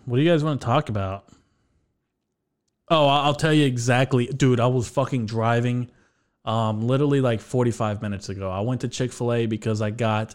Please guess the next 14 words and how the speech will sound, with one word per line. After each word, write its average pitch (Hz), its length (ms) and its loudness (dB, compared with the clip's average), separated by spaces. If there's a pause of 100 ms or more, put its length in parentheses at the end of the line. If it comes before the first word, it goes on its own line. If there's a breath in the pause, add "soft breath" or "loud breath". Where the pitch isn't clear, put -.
(140)
uh, 104 300 -4
my 104 180 -4
dad 123 460 -2
got 117 280 -2
me 107 360 -6 (480 soft breath)
a 110 340 -2
fifty 120 420 -2
dollar 113 640 -2 (280)
Chick-fil-A 117 640 0
gift 117 300 -2
card. 120 340 0
Thank 127 300 -2
you, 123 100 -2
Dad. 120 500 2